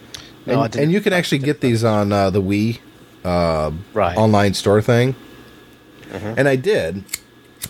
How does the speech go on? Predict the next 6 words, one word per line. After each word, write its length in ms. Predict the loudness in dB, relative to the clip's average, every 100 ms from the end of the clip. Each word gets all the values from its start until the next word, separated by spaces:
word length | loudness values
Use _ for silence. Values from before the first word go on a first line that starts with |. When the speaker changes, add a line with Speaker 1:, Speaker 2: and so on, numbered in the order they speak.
| -18 -20 -20 -20 _ -20 -20 -10
Speaker 2:
And 100 | -6
quite 200 | 0 2
honestly, 340 | 4 2 2
the 80 | 0
graphics 500 | 2 2 2 -2 -2
are, 180 | 0 0